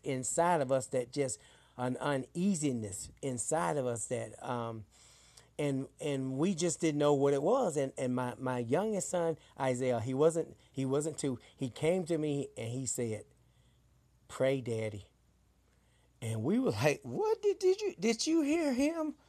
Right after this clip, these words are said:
What did he just say?" He was, he wasn't even two years old. He said, "Pray, Daddy." And so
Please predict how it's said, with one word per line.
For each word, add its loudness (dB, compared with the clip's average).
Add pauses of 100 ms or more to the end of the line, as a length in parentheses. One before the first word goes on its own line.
(180)
What 4
did 10
he 4
just 8
say?" 10 (800)
He 8
was, 2
he 8
wasn't 8
even 2
two 4
years 8
old. 6
He -4
said, -4 (520)
"Pray, 0
Daddy." 0 (720)
And 2
so 6